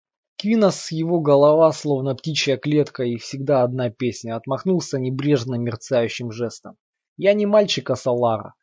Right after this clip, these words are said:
Мне уже шестьдесят два, я всю жизнь наблюдал за истиной, как она то входит в фокус, то выходит из него. Я давно уже не стремлюсь к счастью, только к более выразительному языку». У каждой фразы есть своя благоприятная фаза.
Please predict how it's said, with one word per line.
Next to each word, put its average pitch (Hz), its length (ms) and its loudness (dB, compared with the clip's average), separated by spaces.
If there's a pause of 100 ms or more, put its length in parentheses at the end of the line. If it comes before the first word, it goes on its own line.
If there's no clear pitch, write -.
(100)
Мне 156 180 0
уже 165 160 4
шестьдесят 151 560 0
два, 143 260 4
я 131 160 4
всю 160 220 -4
жизнь 160 240 0
наблюдал 143 480 2
за 131 220 0
истиной, 123 720 -6
как 135 220 0
она 127 220 -2
то 170 200 2
входит 160 580 0
в - 40 -12
фокус, 147 580 -4
то 143 100 0
выходит 139 540 0
из 127 180 -2
него. 131 260 0
Я 156 140 4
давно 165 340 4
уже 135 200 2
не 135 100 -2
стремлюсь 143 540 0
к - 100 -18
счастью, 127 500 0
только 127 300 -2
к 131 100 -2
более 147 300 4
выразительному 123 800 0
языку». 123 640 -6 (480)
У 135 100 -8
каждой 185 300 4
фразы 165 380 4
есть 127 160 -2
своя 147 420 2
благоприятная 131 760 0
фаза. 107 500 -4